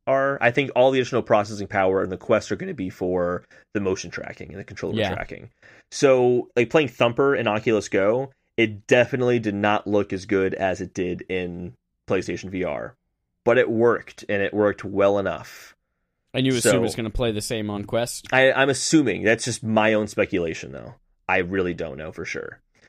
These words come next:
Speaker 1: Um, so Carmack went deeper into detail on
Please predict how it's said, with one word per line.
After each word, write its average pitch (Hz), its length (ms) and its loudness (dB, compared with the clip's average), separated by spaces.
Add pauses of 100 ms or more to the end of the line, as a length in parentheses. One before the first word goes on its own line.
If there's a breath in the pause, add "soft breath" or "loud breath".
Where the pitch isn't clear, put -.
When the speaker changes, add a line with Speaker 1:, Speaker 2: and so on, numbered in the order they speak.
(340 loud breath)
Speaker 1:
Um, 107 380 4 (160)
so 156 220 6 (120)
Carmack 180 320 2
went 143 160 2
deeper 123 240 2
into 95 120 -4
detail 90 520 -2
on 87 480 -4